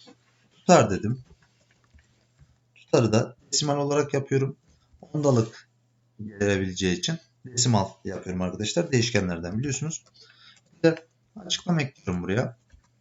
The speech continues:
Açıklama dedim. En var char yüz elli olarak belirledim açıklamayı. Bir de tarih ekledim. Tarih dedim arkadaşlar. Tarihte time olarak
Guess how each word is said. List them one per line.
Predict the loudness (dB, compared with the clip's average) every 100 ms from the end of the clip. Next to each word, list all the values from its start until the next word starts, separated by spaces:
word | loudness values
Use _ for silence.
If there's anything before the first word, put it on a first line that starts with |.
| _ _ _ _ _ _ _ _ _ _ -18
Açıklama | -10 -10 -4 -2 0
dedim. | -2 -2 -6 -12 _ _ _ _ _ _ -20 _ _ _ _ _ -14 -2
En | 0
var | 2 0
char | -2 -2 -6 -16 _ _ _ _ _ _ _ _ _ -10
yüz | 0 4
elli | 4 4
olarak | 2 0 -2 -12 _ _ _ _ -20 -20 -20 _ _ _
belirledim | -2 0 2 0 -2 -8 _
açıklamayı. | -14 -8 -4 -2 -2
Bir | -4
de | -2
tarih | 0 2 2
ekledim. | 0 -4 -8 -8 -8 _ _ _ _ _ _ -2
Tarih | 0 0 0
dedim | -4 -2
arkadaşlar. | -4 -6 -8 -6 -6 -8 _ _ _ _ _ _ _
Tarihte | 0 0 0 -4 -4 _ _ _ _ -4 4
time | 4 4
olarak | 0 0 -2